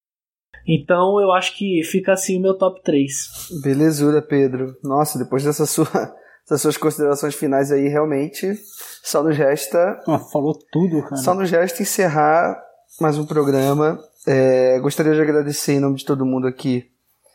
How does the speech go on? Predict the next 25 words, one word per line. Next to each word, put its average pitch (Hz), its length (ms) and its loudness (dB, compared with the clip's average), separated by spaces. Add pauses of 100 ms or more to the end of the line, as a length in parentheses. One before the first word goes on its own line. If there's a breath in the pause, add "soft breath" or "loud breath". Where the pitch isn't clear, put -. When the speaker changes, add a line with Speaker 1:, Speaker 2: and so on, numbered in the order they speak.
(240 soft breath)
Speaker 2:
é, 135 180 2
a 131 40 4
vocês 135 300 -2
que 160 80 -4
mandaram 139 480 2
seu 139 140 -2
feedback 131 640 0
sobre 135 260 -2
os 131 80 -2
nossos 131 300 0
dois 135 200 0
últimos 135 280 -8
programas, 143 680 0
né? 143 300 0 (320 loud breath)
Sobre 127 340 -2
o 120 320 2
da 123 200 0
Aronofsky, 127 760 0
sobre 123 280 0
a 123 60 2
Lúcia 127 320 -2
e - 20 4
a 123 40 2
Júlia 123 220 0
Murat. 135 400 0